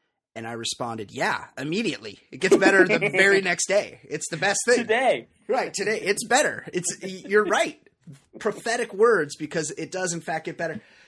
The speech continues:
Speaker 1: Not the point. I'm digressing.
Speaker 2: <laughs>
Speaker 1: Be happily married, people.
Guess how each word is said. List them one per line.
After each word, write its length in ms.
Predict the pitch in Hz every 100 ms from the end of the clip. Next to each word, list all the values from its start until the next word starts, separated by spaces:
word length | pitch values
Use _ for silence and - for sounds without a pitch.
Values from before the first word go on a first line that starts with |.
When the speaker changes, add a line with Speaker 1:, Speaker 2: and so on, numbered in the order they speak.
| _ -
Speaker 1:
Not 240 | 202 196
the 60 | 147
point. 280 | - 160 147
I'm 100 | 135
digressing. 640 | 135 123 151 151 - 156 151 - - -
Speaker 2:
<laughs> 120 | 226 - 165 - 151 151 _ _ _ _ _ _ _ _ _ _
Speaker 1:
Be 140 | 160
happily 340 | 139 95 - 95
married, 260 | 90 92
people. 300 | - 92 104